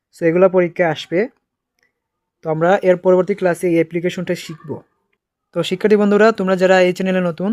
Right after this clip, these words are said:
প্লিজ চ্যানেলটা সাবস্ক্রাইব করে ফেলবা, ঠিক আছে?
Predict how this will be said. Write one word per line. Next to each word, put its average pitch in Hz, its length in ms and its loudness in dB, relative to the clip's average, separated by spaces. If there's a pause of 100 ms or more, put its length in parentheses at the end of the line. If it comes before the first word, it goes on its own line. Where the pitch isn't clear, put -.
(380)
প্লিজ 202 200 -2 (680)
চ্যানেলটা 185 300 0
সাবস্ক্রাইব 185 600 0 (1040)
করে 170 180 2
ফেলবা, 170 280 0
ঠিক 170 160 -8
আছে? 214 220 -4